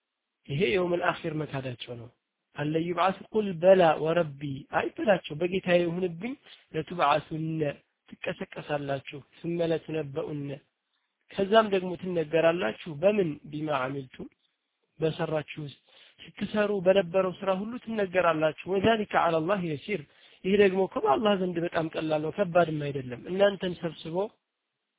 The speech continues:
እናንተን ሰብስቦ ስትሰሩ የነበረው ይሄን ሰርተሃል፣ ይሄን ሰርተሃል ማለት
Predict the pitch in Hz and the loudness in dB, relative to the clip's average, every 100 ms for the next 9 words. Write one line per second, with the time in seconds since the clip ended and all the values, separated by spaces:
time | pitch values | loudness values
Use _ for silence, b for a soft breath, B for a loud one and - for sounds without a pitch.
0 | _ 165 175 185 185 185 202 196 - 240 | _ 0 4 4 2 -6 -6 -8 -10 -12
1 | 214 208 233 220 214 202 170 170 160 175 | -10 -6 -2 2 2 2 2 0 0 -2
2 | 202 196 196 202 190 190 185 190 - 190 | 0 0 0 2 0 2 -2 -4 -2 -2
3 | 185 196 226 | 2 4 4